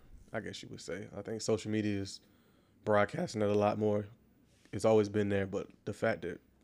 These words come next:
you see a lot of people with the whole, uh, keeping people accountable thing and, and just everybody seems like they're,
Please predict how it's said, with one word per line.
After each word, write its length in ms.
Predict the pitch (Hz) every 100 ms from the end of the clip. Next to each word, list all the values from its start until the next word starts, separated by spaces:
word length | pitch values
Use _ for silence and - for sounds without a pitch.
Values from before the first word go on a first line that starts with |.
| _
you 140 | 123
see 220 | 104 117 107
a 40 |
lot 160 | 101 104
of 60 |
people 220 | 107 104 104
with 160 | 107
the 80 | 110
whole, 380 | 104 104 104 110
uh, 300 | 104 107 107 _ _ _ _ _ _ _ _ _ _ _
keeping 180 | - 113
people 220 | 117 107
accountable 400 | 107 117 113 107
thing 440 | 107 113 110 107 104
and, 320 | 98 92 95 _ _ _ -
and 340 | 107 95 92 101
just 300 | 120 104 -
everybody 400 | 110 110 107 104
seems 280 | 104 113 107
like 200 | 107 107
they're, 220 | 104 101